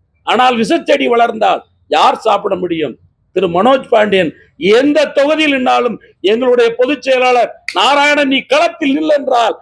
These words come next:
அந்த மனோஜ் பாண்டியனை சந்திப்பதற்கு நிச்சயமாக ஆவலாக உள்ளேன்.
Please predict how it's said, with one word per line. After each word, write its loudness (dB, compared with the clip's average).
அந்த -6
மனோஜ் 0
பாண்டியனை 0
சந்திப்பதற்கு -4
நிச்சயமாக 0
ஆவலாக 0
உள்ளேன். -6